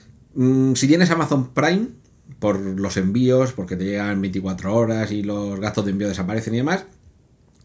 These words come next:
tienes, eh, Amazon Video. Es decir, ya es una plataforma que a lo mejor no es la que más ves, pero la tienes ahí. A partir del año que viene seguramente tendremos la plataforma de Disney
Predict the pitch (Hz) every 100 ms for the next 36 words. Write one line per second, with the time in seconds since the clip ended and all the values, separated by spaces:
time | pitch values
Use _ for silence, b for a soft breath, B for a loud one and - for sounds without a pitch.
0 | _ _ - 110 131 156 - 98 98 95
1 | 92 90 85 82 - - - 107 95 87
2 | 78 80 - - - - _ 95 92 90
3 | 107 - - _ - 156 156 127 127 123
4 | 139 143 160 - - - _ - - 110
5 | 110 143 139 131 117 110 104 110 143 170
6 | - 110 104 95 104 92 80 80 80 B
7 | B B B B - 95 113 135 151 151
8 | 143 143 147 156 120 113 117 131 113 101
9 | 113 120 104 92 92 92 98 98 98 120
10 | 160 165 180 226 -